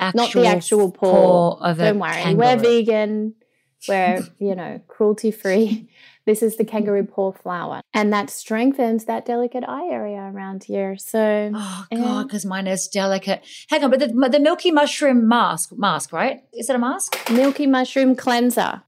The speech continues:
Speaker 2: What's the mask?
Speaker 1: Oh, my God, the turmeric mask. Yeah, everyone is
Speaker 2: Yeah,
Speaker 1: obsessed with it.
Speaker 2: everyone's going on about that now.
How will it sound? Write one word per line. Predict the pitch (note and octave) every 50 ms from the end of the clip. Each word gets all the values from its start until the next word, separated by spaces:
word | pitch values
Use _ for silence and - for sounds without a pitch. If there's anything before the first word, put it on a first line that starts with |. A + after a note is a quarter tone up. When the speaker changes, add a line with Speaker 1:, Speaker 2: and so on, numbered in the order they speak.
| _
Speaker 2:
What's | - A#3 E4+ F#4 - -
the | A4+ A4+
mask? | E4 C#4+ C4+ B3+ F#3+ D#3+ - - - - _ -
Speaker 1:
Oh, | C4 C#4 C#4
my | C4+ C4+ B3
God, | B3+ B3 A#3 G#3+
the | A3+
turmeric | G#3+ - - C4 B3+ B3+ B3 A#3+ A3+ A3+ A3
mask. | G#3+ G3 F#3 F3+ F#3 - -
Yeah, | G3 G3 F#3+ F#3 F3+ -
everyone | G3+ G3 G3+ G3+ G3 G3 G3 G3
is | F#3 -
Speaker 2:
Yeah, | G3+
Speaker 1:
obsessed | F#3 B3 B3 A3 F3 F3+ - -
with | - F#3 F3
it. | -
Speaker 2:
everyone's | - C#4 D4 C#4+ E4+ E4 F4+ F4+ E4+ D4+ -
going | - - D#4 D4+ D4+ D4 D4
on | D4 D#4+ F#4+
about | F#4 C4+ C#4+ A3+ F#3 E3+ -
that | F#3+ F3 - - F3+
now. | F3+ E3 D#3 C#3+ C3 B2